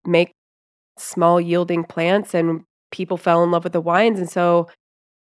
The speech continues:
low yielding vines equals high quality. And that is, uh, that's an unfortunate correlation that doesn't translate well to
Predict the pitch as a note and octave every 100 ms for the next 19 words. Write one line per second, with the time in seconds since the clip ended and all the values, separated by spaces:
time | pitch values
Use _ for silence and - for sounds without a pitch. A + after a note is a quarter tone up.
0 | _ - E3+ F3+ F#3 F3+ F#3 F3+ F3+ E3+
1 | D#3+ E3 G3+ G3 F3+ E3+ - F3 F3 F3
2 | F3 - - F3+ F3 F3 - A3 A#3+ E3+
3 | D#3+ D#3+ F3 F3 F3+ E3+ E3+ F3+ E3+ E3+
4 | E3+ - _ _ - F3 F3 F#3 E3+ E3+
5 | - - F#3 F#3 F#3 F3 E3+ - - _
6 | _ _ _ _ - F#3 E3 C#3+ F#3+ D4+
7 | - D3 D3 B3 C#4 _ _ _ _ -
8 | F3 E3+ - _ - E3+ F3+ F3+ F3+ -
9 | - G#3 G3 F#3 E3+ D#3+ E3 D#3+ D#3+ E3